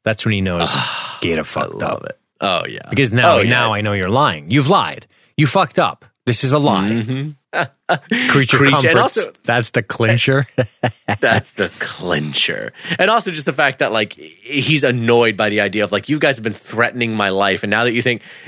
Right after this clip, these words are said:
Speaker 2: oh, uh, well, you're still gonna be in prison forever, but we'll give you a little bit of a nicer cell. Isn't that nice?" <laughs> He's like, "Yeah, wow.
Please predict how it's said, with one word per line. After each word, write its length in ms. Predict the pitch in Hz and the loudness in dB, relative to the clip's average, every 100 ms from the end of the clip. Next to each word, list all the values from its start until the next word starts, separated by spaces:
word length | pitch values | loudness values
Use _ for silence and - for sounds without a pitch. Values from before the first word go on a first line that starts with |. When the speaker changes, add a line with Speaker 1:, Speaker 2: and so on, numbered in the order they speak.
| - | 2
Speaker 2:
oh, 460 | 233 190 165 147 110 | 4 4 2 -2 -4
uh, 180 | 165 196 | -2 4
well, 240 | 214 208 | 4 4
you're 180 | 185 214 | 2 2
still 180 | - 233 | 2 2
gonna 120 | 180 | 2
be 80 | 156 | 0
in 120 | 135 | 0
prison 300 | 190 214 151 | 0 0 -2
forever, 340 | 135 151 147 127 | 0 2 2 2
but 120 | 143 | 2
we'll 100 | 175 | 2
give 140 | 196 | 2
you 100 | 165 | 2
a 20 | 151 | 2
little 180 | 160 156 | 2 2
bit 100 | 147 | 0
of 60 | |
a 20 | 131 | 0
nicer 280 | 147 139 127 | -2 0 -2
cell. 420 | 180 196 175 196 _ 233 | 2 2 2 0 _ 0
Isn't 200 | 208 233 | 0 2
that 220 | 359 202 | 0 2
nice?" 540 | 196 226 339 - - - - - | 2 2 2 -2 -14 -14 -14 -14
<laughs> 300 | - - - | -14 -18 -4
He's 180 | 214 196 | 0 2
like, 200 | 190 151 | 2 2
"Yeah, 220 | 135 143 | 2 2
wow. 400 | 113 127 123 98 | 2 2 2 -2